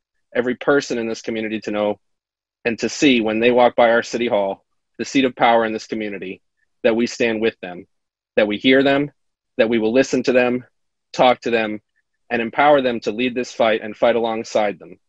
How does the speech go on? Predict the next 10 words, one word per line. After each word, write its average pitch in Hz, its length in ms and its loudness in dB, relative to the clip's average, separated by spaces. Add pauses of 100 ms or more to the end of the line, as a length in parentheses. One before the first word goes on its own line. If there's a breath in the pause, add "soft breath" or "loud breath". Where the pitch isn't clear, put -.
undaunted 110 640 -4
and 104 160 -10
undeterred. 98 640 -4 (720)
If 113 100 -2
my 127 180 4
best 143 300 2
friend 104 340 -2
experiences 113 600 -4
racist 120 380 0
treatment, 101 460 -4